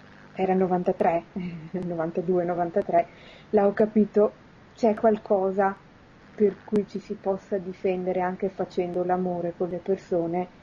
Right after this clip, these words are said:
Non esiste persona giusta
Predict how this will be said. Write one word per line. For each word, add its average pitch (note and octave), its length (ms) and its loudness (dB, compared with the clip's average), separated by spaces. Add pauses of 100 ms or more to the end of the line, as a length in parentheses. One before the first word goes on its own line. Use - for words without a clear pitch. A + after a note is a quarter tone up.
(460)
Non G#3 200 6
esiste G#3 480 4
persona G3+ 680 2
giusta F#3+ 600 2